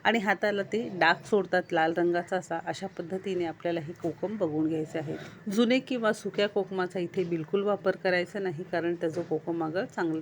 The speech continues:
तयार होणार नाही. आता यामध्ये साधारण एक ग्लासभर आपण गरम पाणी घातलेलं आहे. गरम पाणी घातल्याने कोकम आपले मस्त मऊ भिजले जातात आणि त्याचा रंगही एकदम छान येतो.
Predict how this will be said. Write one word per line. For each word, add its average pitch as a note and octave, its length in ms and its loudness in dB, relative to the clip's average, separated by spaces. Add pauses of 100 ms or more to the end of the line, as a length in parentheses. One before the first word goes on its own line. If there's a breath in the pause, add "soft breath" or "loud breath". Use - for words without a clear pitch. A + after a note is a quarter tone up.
तयार D3+ 240 -2
होणार D3+ 220 -2
नाही. D#3 280 -6 (380 loud breath)
आता A#3 180 4
यामध्ये A#3 420 2
साधारण F3+ 540 -4 (100)
एक F3+ 140 2 (120)
ग्लासभर E3+ 420 2
आपण F#3 360 0
गरम E3+ 240 4
पाणी F#3 280 2
घातलेलं G3 460 -4
आहे. F#3 180 -4
गरम E3+ 320 0
पाणी F#3+ 260 0
घातल्याने F#3+ 480 -2
कोकम F3 420 -4
आपले F3 200 -4
मस्त F3+ 360 -4
मऊ E3 360 2
भिजले F#3 360 2
जातात F3+ 320 -2 (360 loud breath)
आणि F#3 180 4
त्याचा F#3 320 2
रंगही E3+ 420 0
एकदम D#3+ 400 -2
छान D3+ 260 -2
येतो. D3 300 -6